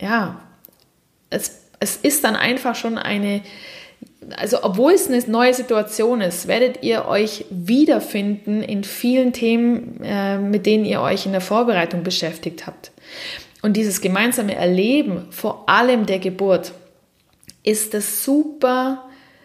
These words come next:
feste und beste Fundament für euch, um die erste Zeit des Kennenlernens genießen zu können, um, und um auch das Wochenbett zu meistern.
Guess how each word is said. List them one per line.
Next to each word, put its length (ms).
feste 800
und 160
beste 420
Fundament 800
für 360
euch, 540
um 220
die 120
erste 580
Zeit 420
des 180
Kennenlernens 1160
genießen 500
zu 180
können, 440
um, 440
und 200
um 200
auch 220
das 280
Wochenbett 600
zu 180
meistern. 720